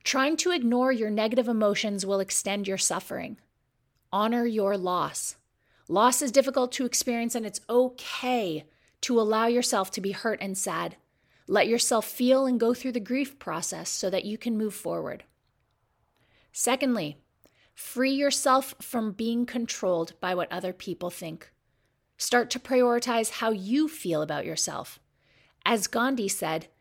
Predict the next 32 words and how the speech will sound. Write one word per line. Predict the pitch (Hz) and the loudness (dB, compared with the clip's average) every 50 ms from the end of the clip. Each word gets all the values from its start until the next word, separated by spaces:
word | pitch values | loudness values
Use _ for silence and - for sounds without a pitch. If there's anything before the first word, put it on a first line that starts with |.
| _ _ _ _ _ _ - | _ _ _ _ _ _ -4
"Happiness | - 254 247 247 254 285 277 285 294 294 - - - - | 2 2 2 4 2 2 2 2 2 2 0 0 0 0
is | 233 220 214 | -2 0 0
when | 220 214 208 208 | 0 -2 -2 -2
what | 190 196 196 - | 0 0 0 0
you | 233 262 277 | 0 -2 -2
think, | 269 - - 254 240 233 240 - - - _ _ _ - | -2 -4 -4 -2 -2 -2 -4 -8 -12 -20 _ _ _ -4
what | 190 202 202 - | 0 2 2 4
you | 233 254 262 | 2 2 2
say, | - - - 240 214 214 208 208 | 0 0 0 0 2 2 2 0
and | 208 196 185 | -2 -2 -2
what | 208 214 - | -2 -2 -2
you | 208 220 208 | -2 -4 -6
do | 185 - 214 208 208 208 208 - - | -4 -4 -4 -2 -2 -2 -4 -4 -4
are | 180 175 180 | -4 -4 -4
in | 185 | -6
harmony." | 185 - - 196 170 170 170 165 170 - 196 190 - _ _ _ _ _ _ _ _ _ _ | -8 -8 -10 -8 -8 -8 -8 -8 -10 -10 -12 -14 -16 _ _ _ _ _ _ _ _ _ _
You | 208 208 202 | -6 -6 -4
can't | - - - 254 247 262 - - | -6 -4 0 0 2 2 0 0
live | 226 220 220 233 233 214 196 180 | 2 4 4 4 4 2 -2 -6
by | - 196 185 202 | -4 0 0 0
your | 202 196 240 254 269 277 | 2 2 4 4 4 4
values | 240 185 190 170 165 156 156 165 165 165 - - - - - _ - | 2 2 0 0 0 0 0 0 -2 -2 -4 -6 -8 -12 -20 _ -10
if | - 175 - | -8 -4 -2
you're | 196 185 | -2 0
living | 185 196 196 196 226 226 247 | 0 0 0 0 -2 -2 -4
for | 240 - 226 | -4 -4 -6
the | 190 202 196 | -2 -2 -2
approval | 185 190 - - 233 214 196 208 202 | -2 -4 -2 0 0 0 2 2 0
of | 180 - | 0 0
others. | 156 165 - 180 165 165 - - - - _ _ _ _ _ _ _ _ _ _ _ _ _ _ - - - - | -4 -4 -4 -4 -4 -4 -6 -8 -8 -10 _ _ _ _ _ _ _ _ _ _ _ _ _ _ -20 -20 -20 -4
And | - - 233 226 | 0 2 4 4
then, | 196 226 254 254 233 220 214 220 - | 4 4 4 4 4 2 0 -4 -6